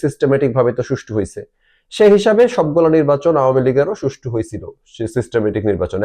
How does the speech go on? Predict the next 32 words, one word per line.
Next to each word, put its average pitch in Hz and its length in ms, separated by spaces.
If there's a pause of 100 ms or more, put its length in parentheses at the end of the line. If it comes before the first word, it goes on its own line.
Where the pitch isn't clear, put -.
একটা - 220
বাদ 101 180
দিয়ে। 90 160
রাতের 117 280
ভোটের 139 320
আঠারো 120 280
সালের 127 260
নির্বাচন 131 360
বাদ 143 140
দিয়ে 170 160
বাকি 156 200
সব 160 180
ভোট 160 180
তো 160 120
সুষ্ঠুই - 360
হয়েছে, 87 260
তাই - 180
না? - 60 (680)
কারণ 135 180 (280)
সিস্টেমের 165 640 (240)
মধ্যেই 156 340
তো 196 60 (240)
ফেলা 160 240
হয়েছে। 92 240 (480)
আপনি 165 180 (100)
ভোট 156 160 (120)
টার্ন 160 220
আউট 156 200
করে 165 220
নাই, 143 80 (100)
দুই 156 160
পার্সেন্ট 143 240